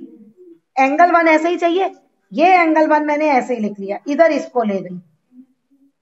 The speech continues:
आ रहा है आंसर? ये देखो, जो आंसर चाहिए मैं उसी पे अभी focus कर रही हूँ।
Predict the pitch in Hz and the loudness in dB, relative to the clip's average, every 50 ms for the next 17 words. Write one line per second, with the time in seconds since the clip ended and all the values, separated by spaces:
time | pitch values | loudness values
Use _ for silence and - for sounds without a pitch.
0 | _ - 233 240 269 330 370 381 381 381 370 370 381 370 370 349 330 294 294 302 | _ -4 0 2 4 4 4 4 4 2 2 2 0 0 2 2 2 0 0 0
1 | - 330 320 339 320 294 294 302 294 359 359 - 349 330 330 370 370 370 359 339 | 0 0 2 4 4 4 4 2 2 0 2 2 0 -2 -2 0 0 0 0 0
2 | 330 - 349 359 285 370 339 311 320 330 320 302 277 285 277 262 254 - 277 302 | 0 -2 -4 -6 0 2 2 2 2 2 2 0 0 2 0 -2 -2 0 -2 0
3 | 339 370 339 311 254 - - | 0 0 0 -2 -2 -4 -8